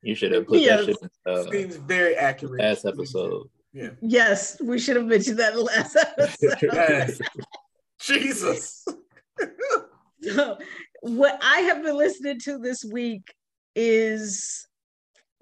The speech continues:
Speaker 2: some hood rap music, my favorite.
Speaker 1: Shocked.
Speaker 2: <laughs> It is a song called Single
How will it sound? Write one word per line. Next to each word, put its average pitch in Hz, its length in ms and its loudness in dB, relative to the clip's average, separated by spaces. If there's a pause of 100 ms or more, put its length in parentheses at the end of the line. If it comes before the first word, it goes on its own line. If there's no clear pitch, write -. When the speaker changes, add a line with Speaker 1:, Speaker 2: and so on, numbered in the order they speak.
(540)
Speaker 2:
some 190 220 -4
hood 247 240 2
rap 202 220 2
music, 196 400 -2 (540)
my 190 140 -2
favorite. 190 540 -2 (260)
Speaker 1:
Shocked. - 580 -8 (1400)
Speaker 2:
<laughs> - 0 - (1600)
It 247 100 -2
is 277 140 0
a 254 140 6
song 254 800 0 (640)
called 214 340 -4
Single 226 800 0